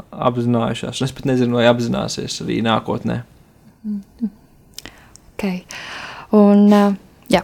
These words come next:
Speaker 2: tad raidījuma pirmā daļa, ā, ir tā, mm, noslēgusies, ā, un, ā, dosimies, ā, mazā mūzikas pauzē atpūtināt mūsu prātu,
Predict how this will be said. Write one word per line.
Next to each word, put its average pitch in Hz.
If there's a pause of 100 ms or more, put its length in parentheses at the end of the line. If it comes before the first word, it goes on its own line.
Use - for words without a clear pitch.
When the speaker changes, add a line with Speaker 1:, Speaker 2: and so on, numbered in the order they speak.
Speaker 2:
tad 185 (180)
raidījuma 214
pirmā 233
daļa, 208
ā, 190 (360)
ir 196
tā, 190
mm, 196
noslēgusies, 247 (420)
ā, 190 (240)
un, 214
ā, 202
dosimies, 196
ā, 185
mazā 190
mūzikas 202
pauzē 202 (340)
atpūtināt 202
mūsu 208
prātu, 247